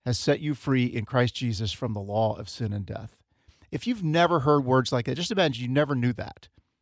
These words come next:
that you never understood. You always, all your life, you worked and performed, and you thought you were trying to be spiritual, and you're doing all these things, and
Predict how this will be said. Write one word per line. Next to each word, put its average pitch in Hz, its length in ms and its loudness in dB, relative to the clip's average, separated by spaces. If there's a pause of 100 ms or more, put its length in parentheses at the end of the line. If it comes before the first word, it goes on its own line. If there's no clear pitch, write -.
(160)
that 147 80 -4
you 160 100 -2
never 220 260 4
understood. 147 460 0 (260)
You 165 140 4
always, 214 300 4 (100)
all 180 160 6
your 165 140 0
life, 151 300 0
you 139 100 2
worked 151 320 0
and 120 120 -6
performed, 131 540 2
and 113 120 -2
you 127 160 0
thought 156 340 2
you 139 100 -8
were 135 100 -4
trying 160 240 2
to 147 60 0
be 147 120 -2
spiritual, 143 600 0
and 117 100 -2
you're 123 200 0 (420)
doing 170 220 4
all 160 140 6
these 147 200 -2
things, 135 420 0
and 117 240 0